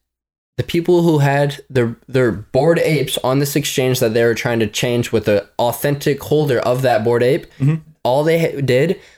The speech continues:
Speaker 1: was they stole Bored Ape photos. They put in the bottom right, 'cause on each of these N F Ts, in the bottom right on this website, it shows, like, a verified thing, like,
Speaker 2: Sure.
Speaker 1: just, like, a, like, a green little stamp with
Speaker 2: Almost,
Speaker 1: a check
Speaker 2: almost
Speaker 1: in
Speaker 2: like
Speaker 1: it.
Speaker 2: a Twitter verification
Speaker 1: More
Speaker 2: check
Speaker 1: or
Speaker 2: mark.
Speaker 1: less.
Speaker 2: Yeah.
Speaker 1: But it's green looking. And so they
Speaker 2: Sure.
Speaker 1: just basically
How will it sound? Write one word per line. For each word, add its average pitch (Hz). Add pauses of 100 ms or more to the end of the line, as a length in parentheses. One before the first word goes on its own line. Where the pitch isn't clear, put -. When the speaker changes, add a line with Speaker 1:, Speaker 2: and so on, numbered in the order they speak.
(120)
Speaker 1:
was 120
they 117
stole 143
Bored 131
Ape 135
photos. 117 (440)
They 123
put 127
in 120
the 110
bottom 135
right, 131 (340)
'cause 113
on 117
each 127
of 139
these 123
N 120
F 110
Ts, 104 (100)
in 110
the 104
bottom 113
right 110
on 110
this 107
website, 120
it 104
shows, 110
like, 101
a 101
verified 110
thing, 143
like, -
Speaker 2:
Sure. 147
Speaker 1:
just, 113
like, 104
a, 92
like, -
a - (420)
green 117
little 107
stamp 113
with -
Speaker 2:
Almost, 190
Speaker 1:
a -
check -
Speaker 2:
almost 156
Speaker 1:
in 147
Speaker 2:
like 160
Speaker 1:
it. 151
Speaker 2:
a -
Twitter 131 (340)
verification 127
Speaker 1:
More 165
Speaker 2:
check 135
Speaker 1:
or -
Speaker 2:
mark. 120
Speaker 1:
less. 98
Speaker 2:
Yeah. 110
Speaker 1:
But 135
it's 117
green 139
looking. 101
And 104
so 113
they 110
Speaker 2:
Sure. 123
Speaker 1:
just 131
basically 123